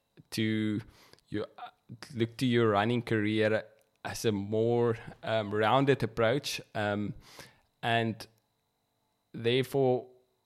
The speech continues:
that was one of the things that I, that I really looked into and that I really neglected was my, my, my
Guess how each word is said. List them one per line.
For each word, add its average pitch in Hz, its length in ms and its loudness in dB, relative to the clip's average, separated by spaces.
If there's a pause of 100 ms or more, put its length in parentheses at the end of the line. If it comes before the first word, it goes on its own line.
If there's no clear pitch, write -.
(300)
that 117 180 0
was 127 200 -2
one 117 160 2
of 123 140 -2
the 117 80 -4
things 117 380 -2
that 107 160 0
I, 107 200 4 (220)
that 110 140 0
I 107 100 4
really 110 420 0
looked 110 280 -4
into 110 540 -4
and 104 220 -6
that 107 160 2
I 104 240 2 (100)
really 120 360 0
neglected 110 720 -2
was 101 220 -4
my, 98 220 0
my, 95 260 -4
my 98 320 -4